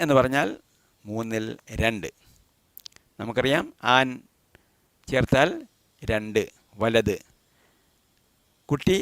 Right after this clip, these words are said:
വലതാൻ, രണ്ട് കുട്ടി എന്ന് പറയുന്നത് പോലെ സുലുസ് മൂന്നിൽ ഒന്ന്, സുലുസാൻ മൂന്നിൽ രണ്ട്, അല്ലെങ്കിൽ സുലുസൈ എന്നും ഖുർആനിൽ ഉപയോഗിച്ചിട്ടുണ്ട്, നൂൻ ഒഴിവാക്കിക്കൊണ്ട്.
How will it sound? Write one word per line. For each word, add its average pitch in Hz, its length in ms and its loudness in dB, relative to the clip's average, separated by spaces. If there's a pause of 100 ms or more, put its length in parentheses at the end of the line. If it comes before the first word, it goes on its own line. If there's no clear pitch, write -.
(200)
വലതാൻ, 123 500 6 (500)
രണ്ട് 156 300 0 (240)
കുട്ടി - 240 -4 (800)
എന്ന് 147 180 -2
പറയുന്നത് 117 320 2
പോലെ 107 180 0 (520)
സുലുസ് 202 420 8 (1400)
മൂന്നിൽ 160 340 4
ഒന്ന്, 190 180 0 (360)
സുലുസാൻ 180 640 6 (640)
മൂന്നിൽ 127 360 -6 (240)
രണ്ട്, 160 280 2 (800)
അല്ലെങ്കിൽ 120 320 -2 (120)
സുലുസൈ 143 420 2 (280)
എന്നും 117 220 -6 (220)
ഖുർആനിൽ 107 360 -4 (100)
ഉപയോഗിച്ചിട്ടുണ്ട്, 131 560 -4 (360)
നൂൻ 113 180 -4 (880)
ഒഴിവാക്കിക്കൊണ്ട്. 104 640 -4